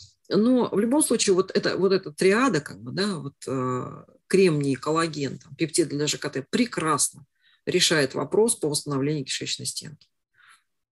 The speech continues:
Пептиды для Ж К Т используют, естественно. И все бабушки в деревнях знали, что если что-то не так с желудком и кишечником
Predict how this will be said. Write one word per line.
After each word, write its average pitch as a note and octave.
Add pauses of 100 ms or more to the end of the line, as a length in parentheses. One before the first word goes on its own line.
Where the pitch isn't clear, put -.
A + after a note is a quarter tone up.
(220)
Пептиды D4
для G3+
Ж G#3
К G#3
Т D4
используют, A#3+ (600)
естественно. C3+
И D3
все G3
бабушки F#3
в E3
деревнях A3
знали, D3
что C#3+ (100)
если C#3+
что-то C#3+
не D3
так - (480)
с C#3
желудком E3
и E3+
кишечником C4